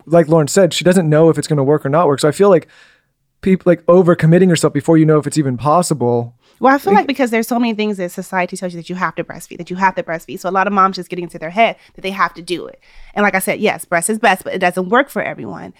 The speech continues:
Speaker 2: So I think for you, um, normally what happens once you deliver your baby, a lot of times most hospitals will put the baby on your chest right away. And some babies will have a perfect latch right away.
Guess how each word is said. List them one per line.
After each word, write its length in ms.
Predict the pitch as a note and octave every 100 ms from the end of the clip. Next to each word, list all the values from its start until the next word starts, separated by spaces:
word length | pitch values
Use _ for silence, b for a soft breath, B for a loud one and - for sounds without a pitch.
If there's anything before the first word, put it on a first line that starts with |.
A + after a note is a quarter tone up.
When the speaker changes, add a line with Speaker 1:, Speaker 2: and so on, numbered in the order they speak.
| b b -
Speaker 2:
So 140 | B3
I 80 | C4+
think 180 | F#4 G4
for 80 |
you, 240 | C4+ A#3+ A#3+
um, 280 | A#3 A3 A3+
normally 380 | B3+ F4 F4+ E4
what 140 | D4
happens 340 | A#3+ - A3 A3
once 180 | C4
you 80 | D4+
deliver 320 | C#4+ A#3 A3
your 140 | A3+ A3
baby, 480 | F#3+ D#3 E3 E3+ -
a 120 | G#3
lot 380 | A3 A3 G#3+ G#3+
of 120 | A3+
times 360 | - G#3+ F#3 F#3
most 240 | G#3+ F#3
hospitals 420 | - G3 - F#3+ F#3+
will 80 |
put 260 | F#3+ A#3 A3+
the 60 | G3+
baby 380 | F#3+ F#3 F3+
on 180 | - F#3+
your 120 | F3
chest 380 | F3+ F3 D3 -
right 200 | - -
away. 400 | C#2+ - - - b b b
And 160 | - G3
some 180 | G#3 G#3+
babies 320 | G#3 G3 G3
will 120 | F#3+
have 140 | G3 F3+
a 40 |
perfect 380 | F3 A3 G#3+ C4+
latch 320 | B3 G3 -
right 160 | F#3+ F#3
away. 380 | F#3+ F#3+ G3+